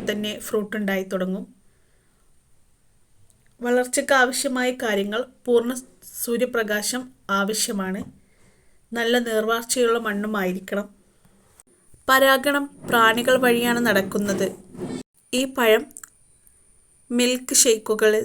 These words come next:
സ്മൂത്തികൾ, ഐസ്ക്രീം പാലറ്റുകൾ എന്നിവ ഉണ്ടാക്കാൻ ഉപയോഗിക്കുന്നു. എപ്പോഴും ഫ്രൂട്ട് ഉണ്ടാവുന്നതാണ്. ഒരു സീസൺ ഇല്ലാതെ എപ്പോഴും പൂക്കുകയും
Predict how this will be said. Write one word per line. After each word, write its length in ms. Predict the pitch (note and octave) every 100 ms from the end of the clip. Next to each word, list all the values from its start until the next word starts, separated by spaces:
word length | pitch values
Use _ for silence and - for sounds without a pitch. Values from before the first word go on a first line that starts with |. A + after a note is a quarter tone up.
| -
സ്മൂത്തികൾ, 800 | - A3 A3 A#3 - A3+ G#3+ G#3 G#3 - _ -
ഐസ്ക്രീം 460 | A3 - - B3 A#3+
പാലറ്റുകൾ 560 | A3 G3+ A3 - G3+ G3+ - -
എന്നിവ 300 | A#3+ A#3+ B3 B3+ B3+
ഉണ്ടാക്കാൻ 440 | A3 G#3+ G#3+ A3+ A3
ഉപയോഗിക്കുന്നു. 720 | G3+ G3 F#3+ G3 - G3 G3+ - - _ _ _ _ _
എപ്പോഴും 440 | A#3 A3+ B3 A#3+ B3
ഫ്രൂട്ട് 320 | C4 A#3+ A#3+
ഉണ്ടാവുന്നതാണ്. 760 | A3+ A3 G#3 G#3 G#3+ G3 F#3+ F#3+ F#3 - _ _ -
ഒരു 140 | C#4
സീസൺ 500 | D4 - B3 A#3+ C#4 B3+
ഇല്ലാതെ 440 | A#3+ G#3+ G#3+ G#3+ A#3 - -
എപ്പോഴും 460 | A#3 - A3 A#3 A#3 - _ _ -
പൂക്കുകയും 500 | A#3+ - B3+ B3